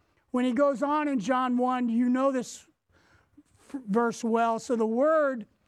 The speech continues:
the Word became human, became flesh, and he made his home among us. What was that Word like?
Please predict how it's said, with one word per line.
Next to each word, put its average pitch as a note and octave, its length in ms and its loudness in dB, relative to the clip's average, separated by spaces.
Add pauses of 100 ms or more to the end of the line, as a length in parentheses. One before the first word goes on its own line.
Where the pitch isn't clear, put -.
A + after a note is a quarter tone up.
(300)
the C4+ 100 4
Word E4+ 480 0
became D4 800 0 (1120)
human, F3+ 460 -6 (1500)
became B3 560 -4 (100)
flesh, - 840 -8 (1000)
and G#3+ 120 0
he G#3 80 0
made C#4+ 300 2
his D4 180 -2
home C#4 640 0
among A#3 420 0
us. F3+ 500 -8 (1300)
What D4 120 2
was B3 140 -2
that B3+ 180 0
Word B3 300 0
like? A3+ 460 -4